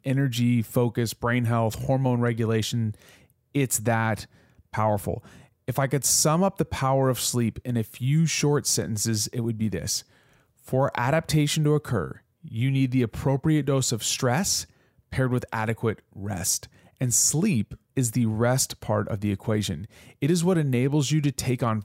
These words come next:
physical and psychological stress and thrive. And there are three big areas that I want to highlight regarding the purpose of sleep that enable us to adapt to stress, and that is restoration.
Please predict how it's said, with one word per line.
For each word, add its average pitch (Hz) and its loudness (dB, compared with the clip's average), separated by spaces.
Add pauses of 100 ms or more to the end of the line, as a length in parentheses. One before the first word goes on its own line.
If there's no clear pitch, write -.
physical 147 2 (400)
and 117 -4
psychological 127 0
stress 107 0 (400)
and 98 -2 (200)
thrive. 95 -4 (240)
And 170 2
there 190 4
are 175 4
three 202 2
big 170 2
areas 127 4
that 127 2
I 123 4
want 120 2
to 104 -4
highlight 117 0
regarding 123 2
the 117 2
purpose 135 0
of 131 -2
sleep 110 0
that 123 2
enable 143 2
us 160 2
to 147 2
adapt 117 0
to 117 0
stress, - -4
and 127 -2
that 131 4
is 113 2
restoration. 104 0